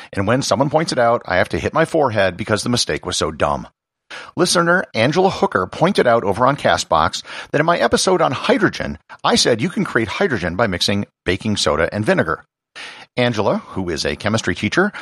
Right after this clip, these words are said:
correctly pointed out that the classic science fair experiment produces C O two, not hydrogen. I was thinking of soda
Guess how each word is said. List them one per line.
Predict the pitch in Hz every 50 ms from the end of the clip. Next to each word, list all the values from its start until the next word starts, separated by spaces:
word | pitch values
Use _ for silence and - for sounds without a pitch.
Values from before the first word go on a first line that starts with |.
| - - -
correctly | - 508 508 - 247 214
pointed | - 196 190 - - 113
out | 107 107 110 -
that | - 92
the | - 98
classic | - - - - 127 143 160 - 156 -
science | - - 131 135 170 196 -
fair | - 208 214
experiment | - - - - 101 95 92 90 95 92 -
produces | - 135 135 123 - 139 127 -
C | - 113 113 113
O | 120
two, | 123 - 208 196 147 123 127 143 - _ -
not | 85 85 78 82 80
hydrogen. | 85 98 92 82 80 - 60 60 - _ _ _ _ _ _ _ _ - - - - - - - _ _
I | - 175 214
was | 220 277 247 - -
thinking | 202 202 - 180 165 156
of | - 123 117 98 - - -
soda | - - - - - 190 208 190 117 85 71 80 113 -